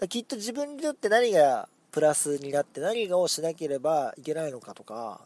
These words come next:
何をした方が自分にとって得なのかとか、いろんなことをちゃんと分析して、えー、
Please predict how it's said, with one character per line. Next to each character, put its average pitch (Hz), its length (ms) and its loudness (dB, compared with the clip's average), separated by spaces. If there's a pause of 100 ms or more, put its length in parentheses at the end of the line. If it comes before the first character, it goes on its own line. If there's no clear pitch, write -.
何 208 280 -6
を 185 80 -6
し - 140 -6
た 170 120 -6
方 180 180 -4
が 151 80 0
自 131 120 -8
分 143 80 -6
に 139 40 -16
と 156 60 -6
っ - 20 -18
て - 80 -12
得 113 220 -12
な 151 120 -4
の 139 100 -4
か 107 140 -12
と - 100 -18
か、 101 220 -12
い 170 60 -8
ろ 233 140 -10
ん 247 120 -16
な 240 80 -8
こ 247 100 -4
と 208 180 2
を 151 360 0 (580)
ち - 100 -10
ゃ 185 60 -4
ん 180 40 -10
と 180 140 -12
分 165 200 -6
析 165 260 -10
し - 120 -10
て、 - 340 -10 (560)
え 101 1300 -16
ー、 - 20 -20